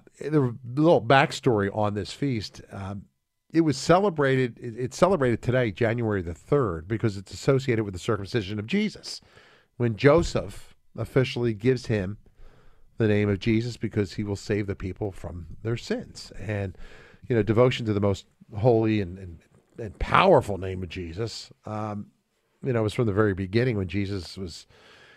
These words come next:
you know, teaching his apostles about deliverance. I was thinking about this a little bit earlier today.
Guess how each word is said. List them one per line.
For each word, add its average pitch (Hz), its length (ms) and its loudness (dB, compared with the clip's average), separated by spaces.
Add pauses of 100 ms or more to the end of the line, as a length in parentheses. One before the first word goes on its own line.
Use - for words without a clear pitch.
(100)
you 135 80 4
know, 120 40 6
teaching 127 360 2
his 98 80 0
apostles 117 500 2
about 101 320 2
deliverance. 110 460 0
I - 20 -2
was 107 100 -4
thinking 160 260 -2
about 110 200 2
this 104 140 -6
a - 80 -8
little 110 80 0
bit 101 100 -4
earlier 117 380 -2
today. 87 420 -6